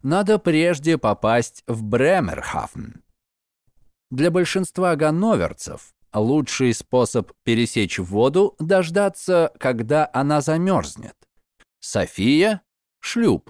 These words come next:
на который Иоганн и Каролина взошли под покровом тьмы,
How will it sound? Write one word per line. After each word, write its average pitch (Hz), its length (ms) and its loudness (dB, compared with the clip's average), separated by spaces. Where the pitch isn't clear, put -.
на 110 120 0
который 110 540 0
Иоганн 110 760 0
и 110 160 0
Каролина 117 720 0
взошли 90 480 -2
под - 240 -4
покровом 101 580 0
тьмы, 135 540 -2